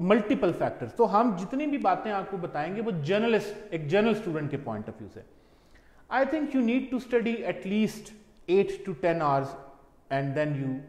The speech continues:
uh, can increase it further। अब ये सुनने में आपको मुश्किल लग रहा है, but जो पढ़ाई का स्टेमिना है, वो भी इसी तरह है जिस तरह आप exercise करना शुरू करते हैं।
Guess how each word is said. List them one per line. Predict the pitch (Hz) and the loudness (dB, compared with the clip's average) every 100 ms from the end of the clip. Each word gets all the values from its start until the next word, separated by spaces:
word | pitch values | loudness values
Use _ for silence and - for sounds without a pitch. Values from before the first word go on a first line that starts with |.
| - - - - | -18 -20 -12 -2
uh, | 120 117 113 | 0 0 -2
can | 151 151 156 | -4 -4 -6
increase | 151 151 170 147 | -4 -2 0 0
it | - - | -4 -6
further। | 117 95 98 - - _ - - - | -6 -6 -10 -12 -20 _ -20 -20 -6
अब | 165 180 | -4 -2
ये | |
सुनने | 208 - 208 226 | -2 -2 0 2
में | 226 | 2
आपको | 214 220 | 0 -2
मुश्किल | 185 175 - | -4 -2 -2
लग | 214 170 165 | 0 0 0
रहा | 170 | -4
है, | 170 - - - - | -6 -16 -20 -14 -6
but | 214 | -2
जो | 202 | -2
पढ़ाई | 240 185 139 165 | 0 -2 0 0
का | 233 240 | 2 -2
स्टेमिना | 220 - 180 202 214 | -2 -6 -6 -4 -4
है, | 196 196 | -2 -2
वो | 196 | -2
भी | 190 | -4
इसी | 180 202 | -6 -6
तरह | 190 170 | -6 -2
है | 165 | -2
जिस | 165 - | -4 -4
तरह | 156 | -2
आप | 151 - 139 | -2 -4 -10
exercise | 139 165 156 143 | -10 -10 -6 -6
करना | 143 123 117 | -6 -8 -8
शुरू | 110 117 | -10 -12
करते | 104 101 - | -10 -12 -12
हैं। | 98 | -16